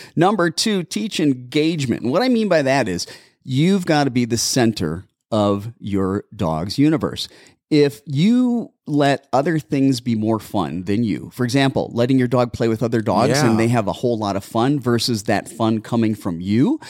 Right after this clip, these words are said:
Speaker 1: when there are other dogs, you won't be able to control your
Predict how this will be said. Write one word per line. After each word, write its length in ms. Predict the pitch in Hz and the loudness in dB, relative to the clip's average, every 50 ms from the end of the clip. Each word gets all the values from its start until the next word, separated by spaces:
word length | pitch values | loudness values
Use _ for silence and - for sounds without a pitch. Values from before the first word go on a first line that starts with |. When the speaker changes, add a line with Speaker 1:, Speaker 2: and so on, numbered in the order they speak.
| - - - - | -20 -20 -18 -10
Speaker 1:
when 280 | - 196 233 240 247 226 | -2 0 0 2 2 2
there 100 | 214 190 | 2 2
are 120 | 170 127 | 2 2
other 220 | 139 165 143 139 127 | 2 2 2 0 0
dogs, 400 | 120 143 185 196 156 160 127 131 | 0 0 0 0 0 0 0 -2
you 120 | 180 214 | -2 0
won't 180 | 175 127 127 - | 0 0 0 0
be 80 | 143 | 0
able 160 | 131 127 139 139 | -2 0 0 -2
to 60 | 139 | -2
control 560 | - 156 151 151 - - 104 90 92 101 _ _ _ - | -2 -2 -4 -4 -4 -4 -2 -2 -2 -6 _ _ _ -6
your 320 | 127 110 107 107 113 139 | -2 0 0 0 -2 -4